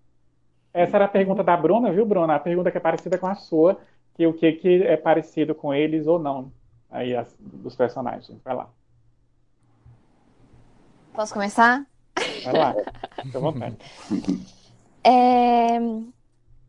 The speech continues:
Speaker 2: Eu acho que a, a Irena, ela tem,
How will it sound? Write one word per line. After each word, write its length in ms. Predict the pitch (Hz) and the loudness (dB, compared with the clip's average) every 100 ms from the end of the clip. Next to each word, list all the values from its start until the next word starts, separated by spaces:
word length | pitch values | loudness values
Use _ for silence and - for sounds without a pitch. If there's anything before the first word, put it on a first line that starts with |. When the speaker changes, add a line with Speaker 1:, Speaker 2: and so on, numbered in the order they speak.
| _ - | _ -8
Speaker 2:
Eu 220 | 254 254 | -6 0
acho 460 | 240 240 240 - 254 | 0 0 -2 -4 -8
que 180 | - 262 | -4 0
a, 640 | 240 233 226 220 214 - | 0 0 -2 -6 -6 -10
a 140 | - 220 | -8 -6
Irena, 840 | 226 220 226 226 208 185 180 180 _ _ _ _ _ _ _ | -2 -2 -2 -4 -4 -6 -8 -12 _ _ _ _ _ _ _
ela 380 | 202 208 214 220 - | -8 -6 -6 -8 -8
tem, 340 | 226 202 202 | -6 -4 -4